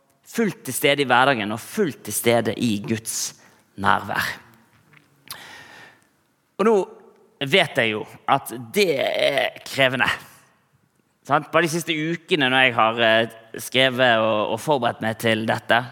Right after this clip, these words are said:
så bare føler jeg alle mine rutiner har bare vært tjo og hei, all over the place. Sant? Det er krevende.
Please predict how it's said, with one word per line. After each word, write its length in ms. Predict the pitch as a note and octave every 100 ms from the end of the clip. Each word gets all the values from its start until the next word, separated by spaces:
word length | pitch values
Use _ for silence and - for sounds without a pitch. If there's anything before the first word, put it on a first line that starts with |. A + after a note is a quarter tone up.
| -
så 140 | -
bare 100 | B2
føler 220 | C3+ C3 B2+
jeg 100 | C3+
alle 160 | C#3+
mine 180 | C3 B2
rutiner 360 | A#2 A#2+ A#2+ A#2
har 120 | A2+
bare 200 | A2 A2
vært 180 | - - _ _
tjo 220 | - C#3
og 60 | A2+
hei, 120 | A2 D#2
all 340 | - - B2
over 140 | A#2
the 80 | G#2
place. 320 | A2 G2+ - - _
Sant? 320 | A#2 F3 - - - - - - _ _ _ _ _ _ _ _ -
Det 120 | A#3+
er 100 | A#3
krevende. 400 | - C#3 C#3+ C3+